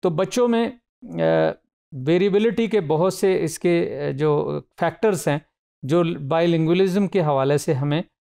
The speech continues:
अ, नज़र आते हैं, और ये सेकंड लैंग्वेज एक्विजिशन के हवाले से भी हम उनको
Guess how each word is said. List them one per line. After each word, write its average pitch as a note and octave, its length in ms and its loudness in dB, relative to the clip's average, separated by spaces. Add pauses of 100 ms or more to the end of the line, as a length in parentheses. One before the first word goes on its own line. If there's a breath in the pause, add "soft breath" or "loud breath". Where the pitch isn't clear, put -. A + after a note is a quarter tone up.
(240)
अ, C#3+ 160 2
नज़र D3 300 2
आते A#2+ 300 -2
हैं, G#2+ 260 -10 (1200)
और D#3+ 200 0
ये F#3+ 160 2
सेकंड G#3 440 0
लैंग्वेज F3+ 380 2
एक्विजिशन D3+ 540 -2
के D#3 120 0
हवाले C3 320 0
से C3+ 160 -4
भी D3 100 -4
हम C#3 220 -2
उनको C3 380 -2